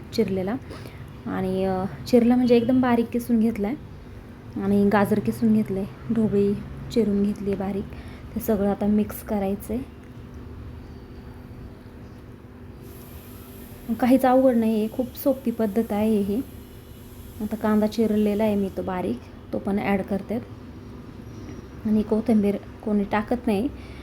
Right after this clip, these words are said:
पण मी टाकते, आहे म्हणून टाकून द्यायची. कारण ते पावडर वगैरे, धना पावडर वगैरे टाकण्यापेक्षा आपली नॅचरल कोथिंबीर म्हणजे फ्रेश असते ते डा-, टाकून द्यायची. आणि त्यानंतर इथे मी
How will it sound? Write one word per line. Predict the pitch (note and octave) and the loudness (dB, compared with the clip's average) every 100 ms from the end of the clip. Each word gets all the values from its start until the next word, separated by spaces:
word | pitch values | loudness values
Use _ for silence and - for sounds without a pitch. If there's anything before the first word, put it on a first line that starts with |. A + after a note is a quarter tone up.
| - - | -14 -2
पण | A#3 | 2
मी | G#3 | 2
टाकते, | G#3+ G#3+ - F#3+ - | 2 -2 -4 -6 -4
आहे | F#3 G#3+ G3 | 2 4 4
म्हणून | G3 F#3+ C4 - - - - - - - | 2 -2 -4 -10 -18 -18 -16 -16 -12 -6
टाकून | A3+ - G#3+ | -6 0 0
द्यायची. | F#3 F3 G3 - - - - - - | 2 -2 -4 -8 -12 -14 -14 -10 -4
कारण | F#3 F#3+ | 0 0
ते | - | 2
पावडर | - F#3+ G3+ G3+ | 4 6 4 2
वगैरे, | G3+ G3 F#3+ | 4 4 4
धना | A3 A3+ | 6 4
पावडर | G#3+ F#3+ F#3+ | 4 0 0
वगैरे | G3 F#3+ F#3+ | 0 0 -2
टाकण्यापेक्षा | G3+ A3 G3 G3 - G#3+ G3 - - - - | -2 0 0 -2 -2 -4 -4 -8 -14 -14 -10
आपली | G3 G3+ | -4 0
नॅचरल | G#3 G3 - G3+ G3 | 2 2 0 -2 -2
कोथिंबीर | G3+ G3+ A3 G3+ F#3+ G3 | -2 -4 0 0 0 0
म्हणजे | G3+ G3+ G3 - - - - - - - - - - | 0 0 -2 -6 -12 -14 -14 -14 -14 -16 -16 -18 -6
फ्रेश | - G#3 G3+ G#3+ | 2 2 4 0
असते | G3+ - G3+ | -2 -4 -6
ते | G3 A#3 | 0 0
डा-, | G#3+ A#3+ A#3 | 2 2 2
टाकून | A#3 A3+ B3 A3 | 0 0 2 2
द्यायची. | G#3 G3 G3 G3 - - - - - - - | 2 -2 -6 -8 -10 -16 -16 -16 -16 -16 -10
आणि | G3+ F#3 F#3+ | -6 -4 0
त्यानंतर | G#3+ G3 G3+ G3 F#3+ G3 | 4 4 4 2 0 0
इथे | G3+ A3 | 0 0
मी | G3+ | 0